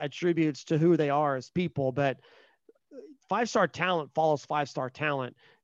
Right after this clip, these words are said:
And, and when you look at Gentry Williams being a consensus five-star,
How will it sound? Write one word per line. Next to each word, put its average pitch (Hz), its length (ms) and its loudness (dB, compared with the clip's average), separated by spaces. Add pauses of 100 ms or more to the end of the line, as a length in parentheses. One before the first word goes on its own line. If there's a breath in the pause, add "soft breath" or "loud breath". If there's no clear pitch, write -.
(120)
And, 156 260 0 (360)
and 156 180 0
when 165 100 4
you 208 140 4
look 240 260 2
at 165 140 -4
Gentry 170 320 -2
Williams 156 440 0
being 151 180 -2
a 147 40 -4
consensus 160 600 -4
five-star, 185 640 -2